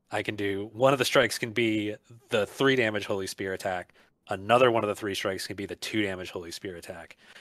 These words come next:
There's, like, then I only need, like, one event or something, or, um, or one f-, Brand of Cthulhu to finish it off. I, I think there's that extra little bit of usefulness out of the Holy Spear.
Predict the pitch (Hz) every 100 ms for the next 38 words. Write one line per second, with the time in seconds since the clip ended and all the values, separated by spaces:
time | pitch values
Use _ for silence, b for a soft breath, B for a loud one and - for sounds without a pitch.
0 | b 98 90 92 85 - - _ 104 117
1 | 127 127 117 110 104 92 87 - 95 98
2 | 92 87 87 87 - - - 87 - 92
3 | 98 _ b b b 101 95 92 98 95
4 | 87 90 - 107 92 95 98 92 - -
5 | - 101 92 98 - 92 95 92 - 110
6 | 92 - 98 - 92 87 - _ - 107
7 | - 123 120 107 104 104 - 101 104 104
8 | 98 104 - 101 104 117 110 110 113 123
9 | - 131 143